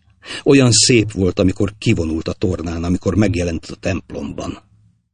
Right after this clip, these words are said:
Tudta, hogy szép. Órákig öltözött, a szakála jó illatú volt, erre emlékszem. Amikor híre jött, hogy elfogták a hitetlenek, egész éjjel hallottuk anyám sírását.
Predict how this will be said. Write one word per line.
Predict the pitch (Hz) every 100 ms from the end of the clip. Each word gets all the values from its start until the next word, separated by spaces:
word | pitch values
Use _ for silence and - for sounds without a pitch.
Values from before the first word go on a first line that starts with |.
| _ _ _ -
Tudta, | 135 - _ -
hogy | - -
szép. | - - 71 - - - - - -
Órákig | 123 127 104 92 - 87
öltözött, | 90 87 - - 80 _
a | -
szakála | - 113 - 107 107 101
jó | 101 113 104
illatú | 95 85 - -
volt, | 78 85 -
erre | 107 80 80
emlékszem. | 80 78 73 - - 85 - _ _ - - - - - -
Amikor | 135 135 113
híre | 147 196 147
jött, | 117 113 -
hogy | - - 107
elfogták | 95 139 123 101 - 98 -
a | -
hitetlenek, | 104 104 101 101 110 113 - - - _
egész | 139 127 120 113 -
éjjel | 104 95 90
hallottuk | - 95 87 85 69 -
anyám | - - -
sírását. | - - - - - - - _